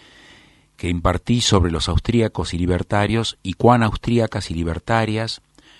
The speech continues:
son las políticas en ejecución por los doctores Javier Milei y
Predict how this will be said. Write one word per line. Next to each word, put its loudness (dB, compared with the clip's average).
son -4
las -6
políticas -6
en -8
ejecución -2
por 2
los -2
doctores -10
Javier -6
Milei -6
y -6